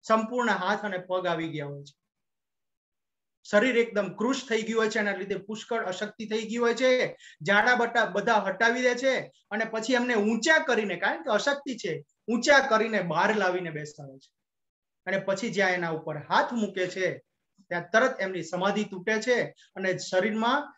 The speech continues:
જે અશક્તિ હતી, એ પુનઃ, અ, પ્રાણનું સંચરણ થાય છે, એટલે પાછી શક્તિવાન શરીર બની જાય છે.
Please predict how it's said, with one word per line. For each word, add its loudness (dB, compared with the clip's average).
જે -2
અશક્તિ 2
હતી, -2
એ -6
પુનઃ, -4
અ, -6
પ્રાણનું 2
સંચરણ 2
થાય -2
છે, -10
એટલે -8
પાછી -8
શક્તિવાન -6
શરીર -8
બની -10
જાય -20
છે. -20